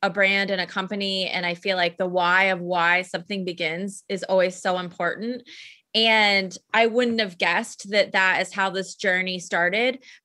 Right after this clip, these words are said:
but it's kind of amazing that that's what led him in this direction. And then two is more of a question. So tell me about the fabric. Like, how do you make sure that these fabrics don't have,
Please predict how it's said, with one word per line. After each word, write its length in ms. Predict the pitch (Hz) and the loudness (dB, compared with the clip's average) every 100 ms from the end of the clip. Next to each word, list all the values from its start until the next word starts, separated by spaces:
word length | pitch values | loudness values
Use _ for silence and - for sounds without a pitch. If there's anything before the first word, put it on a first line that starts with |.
| - | 2
but 120 | 226 | 2
it's 180 | 220 - | 2 -2
kind 240 | 226 220 | 0 0
of 60 | 208 | 2
amazing 680 | 208 190 180 185 226 226 | 0 0 -2 -2 -2 0
that 220 | 208 180 175 | -2 -2 2
that's 340 | 185 175 - | 2 2 -2
what 280 | 208 190 190 | -2 -2 -2
led 260 | 185 185 | 0 0
him 480 | 202 247 254 262 269 _ _ _ - | -2 -2 0 -2 -8 _ _ _ -2
in 160 | 220 220 | 0 0
this 220 | 202 208 | -2 -4
direction. 720 | 208 180 175 - 277 277 302 - | 0 2 0 0 -2 0 -2 -2
And 220 | 240 240 | -2 0
then 280 | 247 240 220 - | 0 0 -4 -10
two 800 | - 330 311 294 269 254 240 240 - _ _ | -8 -4 0 4 6 6 6 2 -12 _ _
is 180 | 220 214 | -4 -2
more 180 | 220 226 | 0 0
of 100 | 208 | 0
a 40 | |
question. 720 | 208 277 277 - 220 202 196 - _ - | 0 0 0 0 0 0 -2 -8 _ -18
So 260 | - 269 262 | 0 2 2
tell 320 | - 285 294 | -2 -2 0
me 200 | 330 320 | 0 0
about 640 | 277 269 240 233 226 - - - _ | 2 4 4 4 2 0 -14 -20 _
the 60 | 220 | -8
fabric. 760 | - 240 233 233 233 226 - - | 0 4 4 4 4 4 2 0
Like, 200 | 214 - | -2 -2
how 600 | - 240 240 254 269 254 | -2 2 4 6 4 4
do 140 | 226 | 2
you 140 | 240 233 | 0 2
make 200 | 226 - | 0 0
sure 240 | 240 220 | -2 -2
that 160 | 202 208 | -2 -4
these 240 | 208 202 | -6 0
fabrics 480 | 208 202 202 185 - | 0 2 2 0 -4
don't 460 | 170 208 214 - | 0 2 2 -2
have, 500 | 208 202 190 196 185 | 2 4 4 2 0